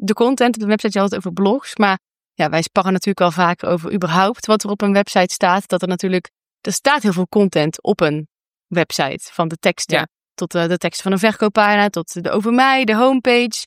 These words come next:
Speaker 1: En, ehm, dat is natuurlijk ook waarom we deze podcast opnemen. Is omdat ik natuurlijk op content zit en jou ook een paar keer heb geholpen, of tenminste klant van jou heb geholpen met het schrijven van de teksten.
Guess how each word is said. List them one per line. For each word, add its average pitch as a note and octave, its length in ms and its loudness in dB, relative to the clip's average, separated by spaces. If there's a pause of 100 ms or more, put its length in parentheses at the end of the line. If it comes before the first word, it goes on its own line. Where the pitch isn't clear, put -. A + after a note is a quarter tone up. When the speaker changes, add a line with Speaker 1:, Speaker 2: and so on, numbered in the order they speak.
(440)
Speaker 1:
En, A#3 280 2
ehm, G#3 440 2 (120)
dat G3+ 140 -2
is - 60 -2
natuurlijk A3 280 0
ook G#3+ 100 0
waarom G#3 240 2
we G3+ 60 2
deze G3 440 2
podcast F#3 400 0
opnemen. D#3+ 420 -2
Is E3+ 100 -4
omdat F#3 160 -2
ik - 100 -2
natuurlijk F3 320 -4
op - 20 -20 (100)
content D#3+ 300 -2
zit F#3 280 0
en G3 120 2
jou F3+ 320 4
ook G3 160 -2
een F3+ 60 -6
paar F#3+ 180 2
keer - 100 -6
heb F#3 100 -2
geholpen, F#3 340 0
of - 60 -2
tenminste F#3+ 280 -2
klant G3 240 2
van - 120 -20
jou E3+ 40 4
heb E3+ 100 0
geholpen F3 260 -2
met E3+ 160 0
het E3 100 -8
schrijven E3+ 280 -2
van C4 140 -4
de B3 100 -6
teksten. D4 460 0